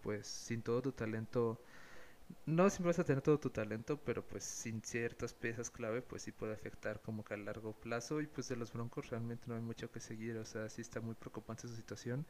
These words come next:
Pablo ya nos explicó a qué se debe, más que nada, pues, el sistema ofensivo que están usando los Broncos es muy, muy anticuado y mientras no lo actualicen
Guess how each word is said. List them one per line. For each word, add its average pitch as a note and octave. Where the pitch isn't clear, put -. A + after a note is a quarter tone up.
Pablo A#2+
ya A#2+
nos B2
explicó A2
a A#2
qué -
se A#2
debe, A2+
más A2+
que A#2
nada, A2+
pues, -
el A2+
sistema A#2
ofensivo A#2
que A2+
están A2+
usando A#2
los A2
Broncos A2
es -
muy, A2+
muy A2+
anticuado A2+
y B2+
mientras A2
no A2+
lo A2
actualicen A2+